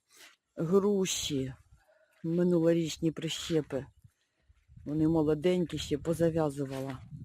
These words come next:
Позав'язувала всі.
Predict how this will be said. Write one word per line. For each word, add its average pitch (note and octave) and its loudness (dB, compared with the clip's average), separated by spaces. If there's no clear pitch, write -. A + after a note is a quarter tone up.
Позав'язувала D3+ 0
всі. - -4